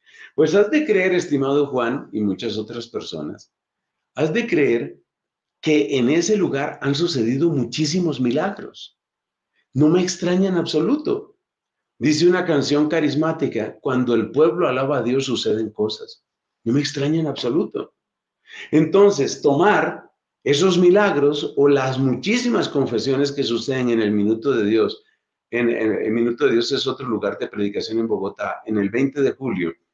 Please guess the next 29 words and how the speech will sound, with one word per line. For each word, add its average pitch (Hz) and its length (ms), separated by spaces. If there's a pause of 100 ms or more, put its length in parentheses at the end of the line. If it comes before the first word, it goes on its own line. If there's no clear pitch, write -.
(600)
tomar 139 320
esos 190 320
milagros 147 580
o 127 60
esas 160 260
confesiones 151 560
para 131 200
decir, 147 340 (420)
"Tuvo 202 380
que 156 100
haber 175 460
habido 180 400
una 185 260
revelación 139 1080
al - 140
padre 143 280
Juan 139 240
del 127 120
Rizo, 98 300 (320)
tuvo 247 300
que 202 80
haber 208 180
habido 220 240
una 220 140
revelación, 170 560
tuvo 247 220
que 202 80
haber 208 180
habido" 220 280